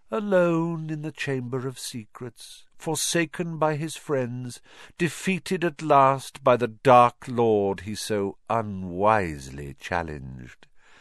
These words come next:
You'll be back with your dear mudblood mother soon, Harry. She bought you twelve years of borrowed time,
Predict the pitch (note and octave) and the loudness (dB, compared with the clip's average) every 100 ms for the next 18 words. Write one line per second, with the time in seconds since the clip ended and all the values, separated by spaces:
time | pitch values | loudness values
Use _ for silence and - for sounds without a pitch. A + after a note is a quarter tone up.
0 | - - - - - G#3 G#3+ G#3 G3+ E3 | -20 -20 -20 -20 -10 4 6 6 2 -2
1 | - E3+ F3 - - D#3+ C#3+ C#3+ C#3+ A2+ | 4 4 4 -4 -8 -6 -2 -2 -2 -2
2 | C#3 C3 B2+ B2+ C3+ C3 B2 A#2 A2+ G#2+ | 0 0 0 -2 -6 -6 -4 -4 -6 -6
3 | A2+ A2 A2+ A#2 B2 A#2 G2+ G#2+ G#2+ - | -2 -2 -2 -8 -2 0 0 -2 -4 -6
4 | B2+ F#2 D#2+ E2 F#2 F#2 F#2 E2+ F2 G#2 | -6 -6 -8 -10 -10 -4 -4 -4 -8 -12
5 | - - - _ - _ - - G#3 D3+ | -18 -20 -20 _ -20 _ -14 -8 -6 2
6 | G3 F#3+ - E3+ D3+ D3 - - D#3+ D3+ | 2 2 0 -2 -2 -4 -4 2 4 4
7 | C#3+ A2+ A#2 A#2+ A2+ G#2 G2+ G#2+ F2+ F#2+ | 0 -2 2 4 4 4 0 -6 -10 0
8 | A#2+ A2 G2+ F#2+ E2+ - A2+ G#2 F2 E2 | 4 4 2 -2 -6 -8 -6 -6 -6 -10
9 | D2+ | -14